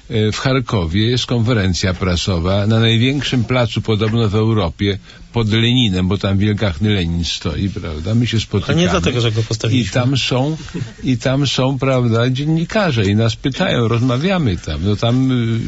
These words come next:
Speaker 1: potem to idzie w telewizji. Ja sam widziałem dość długą audycję, kilkunastominutową w telewizji wieczorem z tego, co tam się działo.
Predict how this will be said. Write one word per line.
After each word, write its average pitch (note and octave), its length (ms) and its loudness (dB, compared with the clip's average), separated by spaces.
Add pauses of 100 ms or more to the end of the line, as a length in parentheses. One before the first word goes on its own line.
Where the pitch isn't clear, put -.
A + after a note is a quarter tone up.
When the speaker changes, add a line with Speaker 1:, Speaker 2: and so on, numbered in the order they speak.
(140)
Speaker 1:
potem C3+ 300 2
to - 80 -4
idzie C#3 260 0
w A#2 60 -4
telewizji. D3 600 0
Ja A2+ 100 4
sam D#3+ 240 0
widziałem G2 580 2
dość G#2+ 160 2
długą B2+ 300 0
audycję, A2+ 520 2
kilkunastominutową A#2 1120 2
w - 80 -6
telewizji A2 600 2
wieczorem G#2+ 500 2
z - 40 -4
tego, A2 240 0
co - 120 -6
tam F#2+ 200 0
się G2 160 -2
działo. D#2+ 320 -2